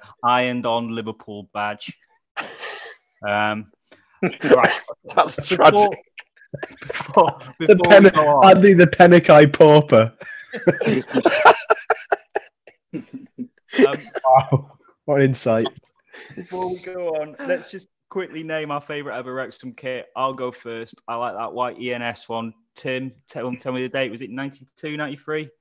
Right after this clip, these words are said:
Speaker 3: Uh, the white, which, which white E N S has been plenty?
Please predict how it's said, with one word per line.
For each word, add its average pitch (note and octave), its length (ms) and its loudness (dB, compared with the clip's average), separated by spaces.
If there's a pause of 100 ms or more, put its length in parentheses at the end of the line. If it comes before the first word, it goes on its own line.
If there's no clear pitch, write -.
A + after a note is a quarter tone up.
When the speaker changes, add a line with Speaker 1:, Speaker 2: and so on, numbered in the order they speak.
(480)
Speaker 3:
Uh, B2 200 -2
the B2 140 -4
white, D3 240 4 (800)
which, D3 320 -6
which D3+ 240 -6
white A#2+ 240 2
E A2+ 100 -2
N G#2+ 80 -4
S G2 200 -8
has G2 60 -16
been G#2+ 140 -6
plenty? G#2 460 -6